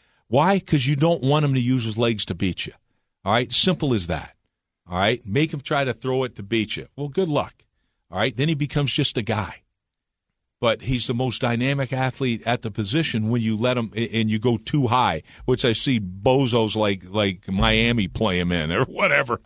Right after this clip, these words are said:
Like, what, what the hell are we doing? So, uh, uh, but yeah, no, absolutely. Like,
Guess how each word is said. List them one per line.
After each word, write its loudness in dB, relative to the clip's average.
Like, 0
what, -2
what -4
the -2
hell -2
are -2
we -4
doing? -2
So, 2
uh, 0
uh, -4
but 0
yeah, 2
no, 2
absolutely. 0
Like, -2